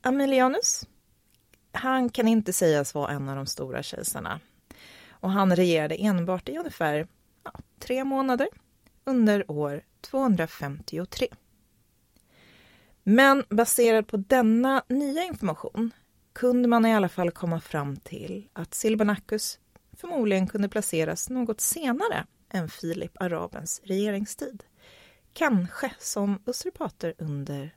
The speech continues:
Aemilianus. Och år tvåhundrafemtiotre, ja, vad händer då?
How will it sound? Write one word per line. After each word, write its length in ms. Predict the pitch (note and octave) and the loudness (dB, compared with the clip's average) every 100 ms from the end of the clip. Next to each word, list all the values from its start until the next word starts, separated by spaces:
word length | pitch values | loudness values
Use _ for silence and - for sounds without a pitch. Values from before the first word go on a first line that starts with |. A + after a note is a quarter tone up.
| _ | _
Aemilianus. 1080 | D#3 C#3+ C#3 C#3 C#3+ F3 G#3+ F#3+ - - - - _ _ _ _ _ _ _ - - _ _ - | -10 -6 -6 -6 -6 -4 -6 -8 -12 -16 -18 -20 _ _ _ _ _ _ _ -20 -20 _ _ -4
Och 180 | B3 | 2
år 300 | B3+ B3 A#3+ - _ | 6 8 8 6 _
tvåhundrafemtiotre, 1600 | - - B3 A#3+ A#3 A3+ A3+ A3 - G3+ F3+ - - A3+ - - - - _ _ _ _ - | -14 0 4 6 4 0 0 -2 -4 -2 -2 -4 -8 -8 -8 -10 -10 -14 _ _ _ _ -6
ja, 220 | A3+ - - _ | -6 -6 -14 _
vad 140 | F3+ | -8
händer 320 | D#3+ D#3+ - | -8 -10 -12
då? 200 | D#3 - | -12 -14